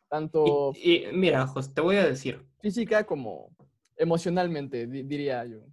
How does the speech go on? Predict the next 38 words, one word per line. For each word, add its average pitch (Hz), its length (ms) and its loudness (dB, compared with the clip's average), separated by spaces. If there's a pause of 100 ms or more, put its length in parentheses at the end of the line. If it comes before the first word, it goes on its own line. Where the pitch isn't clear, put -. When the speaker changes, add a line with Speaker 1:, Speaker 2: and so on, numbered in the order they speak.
(380)
Speaker 2:
Si, 190 240 4 (180)
si 190 160 6
alguien 226 220 8
me 214 120 6
pusiera 151 380 4
en 170 140 2
tu 151 100 -2
lugar, 131 480 0 (680)
y, 165 280 0
o 170 80 6
sea, 170 120 2
si 175 120 6
al-, 190 160 6
si 190 80 6
escuch-, 180 240 4
si 175 180 0
yo 208 80 2
escuchara 196 420 2
que 151 100 2
alguien 147 220 2
dice 139 200 -2
como 135 180 -2
de, 123 180 -4 (440)
"Sí, 165 360 2 (120)
este, 147 520 2
los 147 220 4
tocheros 180 420 2
machistas 143 600 0
de 127 100 0
sem 139 460 -2 (180)
no 147 220 4
representan 135 760 2
la 131 160 -2
plo-, 131 280 -2
la 139 240 0
población 135 520 0
de 139 80 0
sem", 156 420 -2